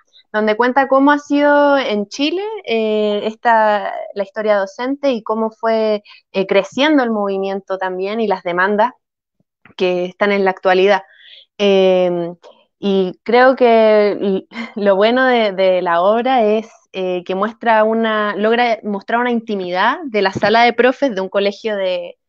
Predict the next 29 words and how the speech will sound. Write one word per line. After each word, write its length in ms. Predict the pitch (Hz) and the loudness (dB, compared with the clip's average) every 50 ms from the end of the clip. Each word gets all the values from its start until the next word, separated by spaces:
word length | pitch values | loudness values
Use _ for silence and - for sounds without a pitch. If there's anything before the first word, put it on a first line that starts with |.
| _ _ _ _ _ _ _ _ _ _ | _ _ _ _ _ _ _ _ _ _
de 180 | 185 180 190 190 | -6 -2 0 2
básica, 560 | 196 208 220 - - 254 233 - 240 233 226 | 2 0 0 -2 -10 -10 -4 0 2 4 4
de 220 | 220 208 202 202 190 | 4 2 0 -2 -6
un 60 | 185 | -8
colegio 320 | - 190 196 208 - 208 202 | -8 -10 -10 -10 -10 -10 -10
municipal, 520 | 196 202 - - 190 - - - 226 262 - _ _ _ _ - - - | -10 -10 -10 -14 -14 -8 -4 -4 -4 -4 -6 _ _ _ _ -14 -6 0
a 360 | 196 196 196 196 196 196 208 | 2 2 4 2 2 0 -2
estas 300 | 226 220 - 262 254 - _ _ _ _ _ | -2 -2 -2 -2 -2 -4 _ _ _ _ _
cinco 380 | _ _ - 277 285 302 302 | _ _ -2 -2 0 0 0
profesoras, 580 | 269 294 285 285 269 - 294 285 285 320 359 453 - _ _ _ _ _ _ - | -2 -2 -6 -6 -6 -2 -2 0 2 2 0 0 -4 _ _ _ _ _ _ -8
em, 880 | 202 208 208 202 202 202 196 196 196 190 190 190 185 175 170 180 180 180 _ _ _ _ _ _ _ _ _ _ _ _ _ _ - | -4 -4 -2 -2 -2 -2 -4 -4 -4 -4 -4 -6 -6 -8 -10 -12 -14 -18 _ _ _ _ _ _ _ _ _ _ _ _ _ _ -2
que 200 | - 208 202 196 | 0 0 0 0
trabajan 480 | 196 190 190 208 220 233 269 247 240 | 0 0 2 2 0 0 -2 -4 -6
juntas 420 | 226 - 269 277 285 277 269 240 220 | -4 -2 0 0 2 2 2 0 0
y 80 | 226 | 0
se 160 | 226 - 220 | -2 -2 0
ve 160 | 208 220 233 233 | 0 0 0 2
como 500 | 247 247 233 220 214 202 190 190 190 - _ _ _ _ _ _ _ _ _ - | 2 0 0 0 -2 -2 -4 -6 -6 -10 _ _ _ _ _ _ _ _ _ -2
todo 220 | - 240 247 254 | 2 4 4 4
esto, 720 | 262 254 - - 262 247 233 226 220 220 214 208 196 - | 2 0 -2 0 0 2 2 2 0 0 -2 -4 -4 -6
estos, 360 | - 220 - _ - 254 254 - _ - - | -8 -10 -10 _ -4 -4 -4 -6 _ -12 -10
eh, 300 | 202 190 180 175 175 165 170 165 _ _ _ _ | -8 -6 -6 -6 -8 -10 -12 -16 _ _ _ _
rollos 460 | - 180 208 233 247 262 254 - - - | -6 -2 0 2 2 2 0 -2 -4 -4
que 120 | - 202 185 | -6 -6 -4
tienen 320 | 208 214 226 220 214 208 | -2 -2 0 0 -2 -2
con 200 | 214 202 196 190 | -2 -2 0 2
los 100 | 190 185 | 2 2
estudiantes, 1000 | 185 180 - - 190 180 185 196 220 233 226 226 220 196 180 214 - 202 196 - _ | 2 0 -6 -4 -4 -4 -2 0 0 0 0 0 0 0 -2 -2 -2 -4 -4 -4 _
con, 400 | - 196 190 185 180 180 180 175 | -6 -4 -4 -4 -4 -8 -10 -12